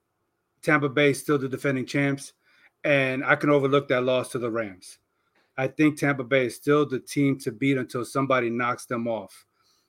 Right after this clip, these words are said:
And, hey, the Rams are in playoff position, so I can't take that away from them. They did, did what they did against Brady and company. But can you continue doing that? The Cowboys could have done it, should have done it, but they didn't. Mistakes,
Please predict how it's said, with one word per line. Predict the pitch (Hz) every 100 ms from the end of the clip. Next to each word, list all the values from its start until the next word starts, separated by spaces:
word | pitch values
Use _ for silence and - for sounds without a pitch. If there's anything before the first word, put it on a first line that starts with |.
| _ -
And, | 147 139 110 -
hey, | 147 160
the | 117
Rams | 117 160 190
are | 180
in | 180
playoff | - 185 196 -
position, | 147 220 - 110 - _ _
so | - 143 117 - -
I | 151
can't | 156 185 165 143
take | 175 208
that | - 123
away | 131 135
from | 131 117
them. | 95
They | 101 165
did, | 143 175 139
did | 151
what | 143 143
they | 147
did | 139 160
against | 151 151 151 _ _ _ -
Brady | 143 160 160
and | 147
company. | 156 202 135 107 98 _ - - -
But | 139 135
can | 147 135
you | 123
continue | 123 - 156 143
doing | 135 160 123
that? | 98 - - _ _
The | 143
Cowboys | 139 139 135 139 127
could | - 170
have | 185
done | 151 180
it, | 185 196 _ -
should | - 170
have | 175
done | 139 165
it, | 165 151
but | 131
they | 131 123
didn't. | 107 147 160 156 156 _ _ -
Mistakes, | 123 - 156 156 160 - -